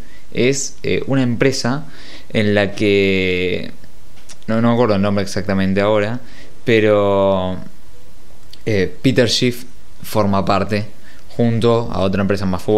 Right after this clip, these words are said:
una fusión, y lo que eran básicamente eran bóvedas, eh, de oro, y te dan una tarjeta como representación para consumir ese oro. Es como lo, lo que hacen las exchanges con las tarjetas cripto, pero con oro,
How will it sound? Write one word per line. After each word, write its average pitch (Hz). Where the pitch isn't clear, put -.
una 98
fusión, 120
y 123
lo 117
que 127
eran 143
básicamente 123
eran 104
bóvedas, 123
eh, 98
de 117
oro, 156
y -
te 117
dan 113
una 110
tarjeta 107
como 90
representación 104
para 107
consumir 95
ese 92
oro. 95
Es 156
como 131
lo, 98
lo 101
que 110
hacen 95
las 92
exchanges 101
con 92
las 87
tarjetas 107
cripto, 95
pero 95
con 90
oro, 85